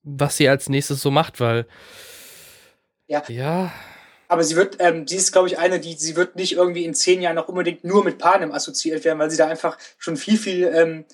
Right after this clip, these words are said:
Speaker 2: äh, zu sehr irgendwie auch in anderen Rollen sich etabliert hat und, ähm, einfach
Speaker 1: Ja,
Speaker 2: auch richtig
Speaker 1: also
Speaker 2: gute Schauspielerin ist. Also deswegen wird sie nicht wie jetzt zum Beispiel Kristen Stewart wird immer irgendwie Bella aus Twilight sein, oder
Speaker 1: Ja,
Speaker 2: so.
Speaker 1: die kann aber auch nix.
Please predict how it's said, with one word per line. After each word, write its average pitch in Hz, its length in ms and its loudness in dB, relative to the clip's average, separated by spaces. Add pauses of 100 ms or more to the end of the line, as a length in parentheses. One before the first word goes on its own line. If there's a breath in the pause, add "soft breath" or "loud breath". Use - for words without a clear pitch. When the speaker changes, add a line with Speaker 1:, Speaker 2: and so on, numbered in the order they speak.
(380 soft breath)
Speaker 2:
äh, 160 300 4
zu - 180 0
sehr 170 200 6
irgendwie 170 260 2
auch 165 100 4
in 170 80 -4
anderen 170 240 -2
Rollen 180 320 4
sich 147 160 -8
etabliert 160 480 -4
hat 180 160 -6
und, 160 440 -8
ähm, 156 340 0 (240)
einfach 165 200 0
Speaker 1:
Ja, - 20 0
Speaker 2:
auch 254 260 0 (180)
richtig - 100 -4
Speaker 1:
also 180 180 2
Speaker 2:
gute 190 140 0
Schauspielerin - 540 -4
ist. 139 160 -6
Also 147 240 -4 (300)
deswegen 170 340 0
wird 175 140 4
sie 180 80 0
nicht 180 160 -2
wie 180 60 0
jetzt 175 120 4
zum 180 80 -2
Beispiel 175 220 2 (160 loud breath)
Kristen 202 340 2
Stewart 202 480 2
wird 180 140 2
immer 185 240 2
irgendwie 170 360 0
Bella 165 260 4
aus 151 180 0
Twilight 135 420 0
sein, 127 200 -10
oder 135 120 -10
Speaker 1:
Ja, 131 40 -6
Speaker 2:
so. 139 40 -4
Speaker 1:
die 156 100 -2
kann 208 200 2
aber 139 220 4
auch 107 140 -6
nix. - 400 -12